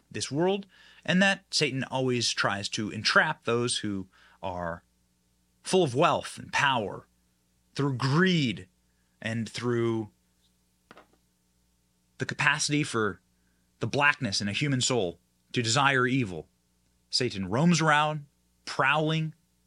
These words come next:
like a lion looking to devour us. And so we protect against him with the verse of the day. From Hebrews nine. "So Christ,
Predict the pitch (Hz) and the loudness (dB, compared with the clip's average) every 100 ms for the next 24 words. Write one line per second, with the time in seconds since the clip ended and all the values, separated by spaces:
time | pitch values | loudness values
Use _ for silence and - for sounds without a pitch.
0 | _ - 98 98 101 131 143 143 107 - | _ -10 -6 -2 0 2 2 0 -2 -4
1 | 107 107 104 98 90 76 - - _ _ | -6 -4 -2 -2 -2 -4 -4 -6 _ _
2 | _ _ - 139 156 214 202 277 - - | _ _ -4 -2 0 0 0 0 -2 -20
3 | _ 104 95 78 - 73 - _ _ _ | _ -10 -6 -4 -6 -6 -20 _ _ _
4 | 95 104 87 78 78 - - 90 80 73 | -10 -8 -8 -8 -8 -10 -12 -14 -12 -12
5 | 69 _ - - 156 143 226 185 139 101 | -16 _ -20 0 2 4 4 4 4 2
6 | - 120 135 156 139 92 71 _ _ - | -2 0 4 6 6 2 -8 _ _ -20
7 | - - 226 226 262 277 147 - - | -4 4 4 6 8 8 6 0 -2